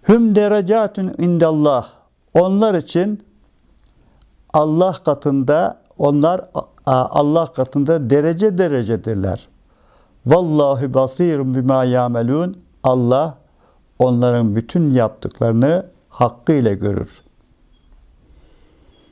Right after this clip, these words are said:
Lekad mennallahu alel müminin iz be'ase fihim rasulen min enfusihim yatlu aleyhim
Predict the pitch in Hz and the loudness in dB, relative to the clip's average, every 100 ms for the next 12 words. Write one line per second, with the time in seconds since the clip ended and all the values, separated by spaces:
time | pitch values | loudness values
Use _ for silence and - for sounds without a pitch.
0 | _ - 123 165 185 185 190 170 - 135 | _ -2 2 2 0 0 -2 -2 -4 -2
1 | 147 156 151 170 165 151 147 139 104 120 | 0 0 0 0 0 0 0 0 -4 -8
2 | - - - 135 143 143 143 135 - 131 | -8 -12 -2 0 2 0 -2 -4 0 0
3 | 139 151 123 92 - _ _ _ _ _ | 2 2 -2 -4 -14 _ _ _ _ _
4 | _ - _ _ 151 143 120 160 151 - | _ -20 _ _ 0 0 2 2 0 -2
5 | 147 131 160 170 123 131 123 131 - 160 | -4 -2 -2 -2 -2 0 0 0 0 -2
6 | 135 123 120 127 117 - 117 - 170 - | 0 0 0 -2 -4 -2 -2 0 -2 0
7 | 117 101 - - _ _ _ - - - | -2 -2 -10 -20 _ _ _ -20 -20 -12
8 | - 123 180 - 160 147 - 131 131 156 | 0 2 2 -2 -2 0 0 0 0 -2
9 | 147 135 | -4 -6